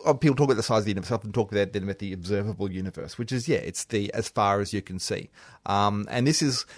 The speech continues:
essentially looking back to the Big Bang is the earliest, as, 'cause when you see further out, you go back in time. So, uh, if you see something that's, say, a hundred light years away, you see the light that left it a hundred years ago.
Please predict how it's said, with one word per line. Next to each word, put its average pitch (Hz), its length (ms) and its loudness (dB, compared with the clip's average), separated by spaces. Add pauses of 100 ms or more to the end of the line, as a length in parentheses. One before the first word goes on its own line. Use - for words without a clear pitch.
essentially 123 320 0
looking 107 260 -2
back 104 360 0
to 104 420 0
the 117 140 -6
Big 101 260 -2
Bang 80 440 -4
is 90 240 -8
the 85 160 -8
earliest, 95 500 -8 (540)
as, 110 180 -2
'cause 117 300 -2
when 135 180 4
you 135 60 2
see 127 180 0
further 104 320 2
out, 95 140 2
you 101 80 -10
go 98 100 2
back 92 240 -4
in 92 80 -6
time. 87 400 -6 (220)
So, 98 520 2
uh, 95 380 -2
if 98 100 -8
you 117 60 -4
see 110 200 0
something 101 400 -2
that's, 92 180 -2
say, 92 320 -2
a 95 60 -2
hundred 107 360 0
light 95 240 -2
years 104 220 -6
away, 104 500 0 (420)
you 107 120 -6
see 117 160 -4
the 104 100 2
light 101 480 -2 (300)
that 101 120 0
left 101 320 -2
it 101 160 -2 (200)
a 87 60 -10
hundred 98 340 -2
years 113 200 0
ago. 87 280 -6